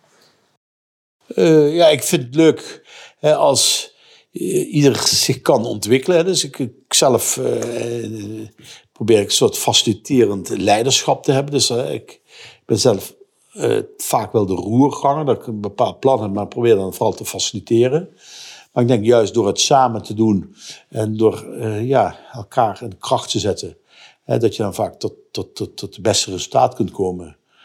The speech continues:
Eh, waarbij ik heel goed mijn eigen begrenzingen ken. En misschien is dat ook wel dat ik een heleboel niet kan of heel slecht in ben, in ieder geval twee linkerhanden heb, maar ook gewoon, eh, een aantal dingen waarvan ik heel duidelijk weet, "Ja, daar liggen,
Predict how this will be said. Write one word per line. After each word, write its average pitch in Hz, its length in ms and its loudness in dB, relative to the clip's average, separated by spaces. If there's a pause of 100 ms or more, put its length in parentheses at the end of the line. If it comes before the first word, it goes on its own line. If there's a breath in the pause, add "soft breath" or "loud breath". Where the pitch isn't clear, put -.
(280 soft breath)
Eh, 104 640 -8
waarbij 104 280 -6
ik - 140 -12
heel 107 160 0
goed - 480 -12
mijn 104 300 -6
eigen 113 300 -2
begrenzingen 92 680 -4 (340)
ken. 110 160 0
En 101 80 -2
misschien 107 240 -2
is 104 120 -6
dat - 160 -6
ook 104 120 -6
wel 107 160 4
dat 95 140 -4
ik - 120 -8
een - 80 -20 (340 loud breath)
heleboel 110 280 4
niet 117 240 0
kan 90 440 0 (460 soft breath)
of - 80 -12
heel 101 140 2
slecht - 340 -2
in 110 80 -6
ben, 101 180 0
in 92 60 -8
ieder 92 160 -8
geval 90 320 -4
twee 98 220 -2
linkerhanden 95 560 -2
heb, 85 200 -6
maar 92 120 -10
ook 90 220 -6
gewoon, 87 300 -8 (520 loud breath)
eh, - 120 -10 (500)
een 82 120 -20 (340)
aantal 107 280 -4
dingen 98 160 0
waarvan 90 200 -2
ik - 60 -14
heel 98 160 -2
duidelijk 95 300 -2
weet, 92 120 -6
"Ja, 90 140 -4
daar 101 200 2
liggen, 92 420 -6